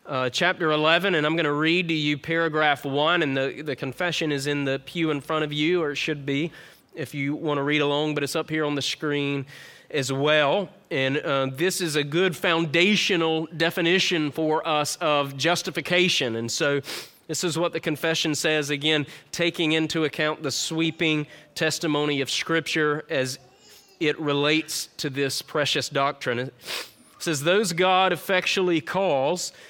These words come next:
he also freely justifies. He does this not by infusing righteousness into them, but by pardoning their sins and accounting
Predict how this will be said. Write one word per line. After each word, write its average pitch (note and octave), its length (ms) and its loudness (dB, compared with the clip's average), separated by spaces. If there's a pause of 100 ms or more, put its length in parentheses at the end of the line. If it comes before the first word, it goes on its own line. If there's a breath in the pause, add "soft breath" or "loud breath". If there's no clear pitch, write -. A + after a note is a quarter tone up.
(220 loud breath)
he D#3 120 2
also E3+ 360 4
freely D3 800 0
justifies. C3 1120 -2 (340 loud breath)
He F3+ 160 0
does G#3 380 4
this G#3 260 2
not G#3 300 2
by G#3 260 4
infusing F#3+ 720 2
righteousness F3 720 2
into F3+ 400 0
them, D3 260 2
but D#3 160 0
by D3+ 200 2
pardoning G#3+ 800 0
their F#3+ 240 2
sins D3+ 580 -2 (460 loud breath)
and D3 140 2
accounting F#3+ 840 2